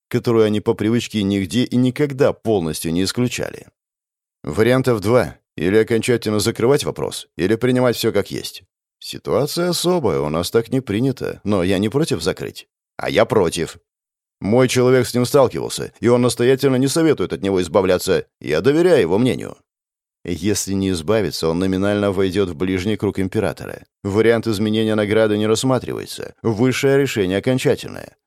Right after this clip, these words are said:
Даже если он войдёт в круг на короткий срок, это всё равно как-то странно. Да, согласен, странно.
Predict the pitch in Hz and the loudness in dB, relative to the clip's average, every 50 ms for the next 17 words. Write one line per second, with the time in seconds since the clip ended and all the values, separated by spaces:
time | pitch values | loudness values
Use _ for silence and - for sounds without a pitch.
0 | _ _ - 107 107 98 123 120 92 113 120 107 120 117 - - 107 101 98 95 | _ _ -6 -4 0 2 2 2 2 2 2 2 0 0 0 0 0 0 2 4
1 | 113 107 95 107 107 - - - 117 107 - 104 92 - 107 92 95 101 - - | 2 2 2 2 0 0 -2 -2 -4 -2 -2 -4 -2 0 0 2 2 0 0 -2
2 | 120 104 - 98 78 64 - - 80 78 - - 101 107 123 151 165 147 - 69 | -4 -2 -2 -2 -4 -4 -4 -6 -6 -6 -2 0 2 2 4 2 2 0 0 -4
3 | - - 101 - - 135 135 117 85 60 60 - - _ _ _ _ _ _ _ | -4 -4 -4 -2 0 2 2 2 0 -2 -8 -14 -16 _ _ _ _ _ _ _
4 | _ _ _ _ - 90 87 85 95 113 131 160 - - 131 95 76 73 85 95 | _ _ _ _ -6 -4 0 2 2 2 2 2 2 2 0 0 2 2 0 2
5 | - 139 135 - - - - 71 80 95 107 113 120 117 104 | 2 0 -2 -2 -2 -4 -4 -2 -2 0 0 -2 -2 -4 -6